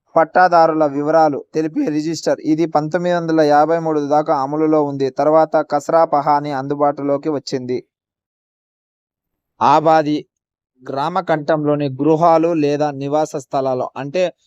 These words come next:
ప్రస్తుతం మన విలేజ్లో ఉండే ఏరియా, విలేజ్ ఏరియా. అసైన్‌మెంట్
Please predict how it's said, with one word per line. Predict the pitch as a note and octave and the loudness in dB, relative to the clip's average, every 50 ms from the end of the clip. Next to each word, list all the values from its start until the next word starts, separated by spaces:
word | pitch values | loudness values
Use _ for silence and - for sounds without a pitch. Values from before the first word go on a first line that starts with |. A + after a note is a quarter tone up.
| _ _ _ _ | _ _ _ _
ప్రస్తుతం | - D#3+ D#3 D3 - F#3 E3 F#3+ F3+ F3 | 0 0 0 0 -2 -4 -2 -2 0 0
మన | E3 D#3 D3+ D3+ | 0 -2 -2 -2
విలేజ్లో | D3+ D3 D3 C#3 C#3+ D#3 E3 F#3 F3+ D#3+ E3+ E3 D#3 D#3 D3+ D3 | -2 -2 -2 0 0 0 0 0 0 0 0 0 0 0 0 -2
ఉండే | C#3+ C#3+ C#3+ C#3+ D3 D3 D3 | -4 -6 -2 0 0 0 2
ఏరియా, | C#3+ C#3+ D3+ D3+ D3+ D3 C#3 - _ _ C3+ | 2 2 2 2 2 0 -2 -4 _ _ -8
విలేజ్ | B2+ D3 D#3 F3 F3+ D#3+ D3 | -6 -4 -2 -2 -2 -2 -2
ఏరియా. | D3+ D3 C#3+ C3+ C3+ B2+ - _ _ _ _ _ _ _ _ _ _ _ _ _ _ _ _ _ - - C3+ | -2 -2 0 -2 -4 -6 -8 _ _ _ _ _ _ _ _ _ _ _ _ _ _ _ _ _ -4 -2 -2
అసైన్‌మెంట్ | D3 - G#3 G3 F3+ F3 F3 E3+ E3 D3 C3+ | 0 2 2 0 0 0 -2 -4 -4 -6 -8